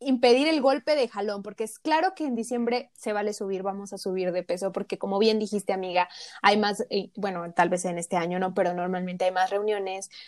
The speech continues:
hay diferentes alimentos que en el resto del año no podemos consumir, y pues, eh,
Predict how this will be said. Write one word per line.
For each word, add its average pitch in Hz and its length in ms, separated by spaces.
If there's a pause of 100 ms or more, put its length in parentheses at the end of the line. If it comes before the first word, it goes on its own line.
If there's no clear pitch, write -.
hay 185 120
diferentes 208 480
alimentos 202 500
que 190 300
en 214 120
el 190 120
resto 185 280
del 202 140
año 196 320
no 208 220
podemos 196 760
consumir, 226 640 (460)
y 240 160
pues, 220 380
eh, 214 300